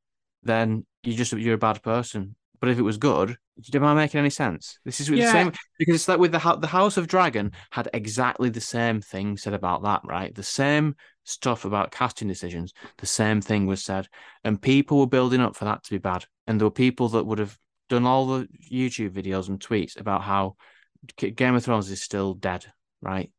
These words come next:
Speaker 1: But then what's actually happened is people said, "Actually, House of Dragon is good." And then the, and then that's all that's been said about it. There's no, but there's no focus on any backlash to that. It's just been forgotten now because actually it's pretty much agreed that it's good.
Speaker 2: Yeah,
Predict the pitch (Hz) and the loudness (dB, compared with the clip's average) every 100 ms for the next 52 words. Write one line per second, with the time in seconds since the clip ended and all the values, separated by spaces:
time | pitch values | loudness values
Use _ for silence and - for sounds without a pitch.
0 | _ _ _ _ _ _ _ 120 117 117 | _ _ _ _ _ _ _ 2 4 4
1 | 117 104 135 - - 135 131 104 95 - | 4 4 0 -2 0 0 0 -2 -4 -2
2 | 120 113 107 - 127 - - 101 104 110 | -2 0 -2 0 -2 -2 -6 -6 -2 -4
3 | 110 98 104 92 90 85 92 - _ _ | -4 -2 -2 -2 -8 -6 -8 -8 _ _
4 | 113 113 110 107 87 71 107 - 110 120 | 0 2 4 4 0 0 0 2 2 2
5 | 117 117 117 104 127 110 123 117 98 101 | 2 2 2 0 -2 -2 0 -2 -2 -8
6 | 98 110 107 101 - 87 - 110 127 123 | -6 -6 -4 -2 -2 -6 -8 -2 0 0
7 | - 123 113 120 123 123 - 123 120 110 | 0 -2 0 2 2 0 -2 -2 -2 -6
8 | 110 107 98 107 107 101 - 104 98 - | -4 -4 -2 -2 -4 -8 -6 -4 -2 -4
9 | - 117 120 104 113 117 104 101 95 101 | -6 -4 -4 -2 0 0 0 -2 -4 -6
10 | 98 110 - - 87 85 - 117 107 104 | -4 -4 -4 -8 -8 -8 -8 -2 -2 -2
11 | - 95 104 92 - 82 - 98 120 - | -4 0 2 2 -2 -6 -4 -6 -6 -12
12 | _ _ _ _ _ _ _ _ _ _ | _ _ _ _ _ _ _ _ _ _
13 | _ _ _ _ _ _ _ - 214 185 | _ _ _ _ _ _ _ -4 4 6
14 | 165 | 6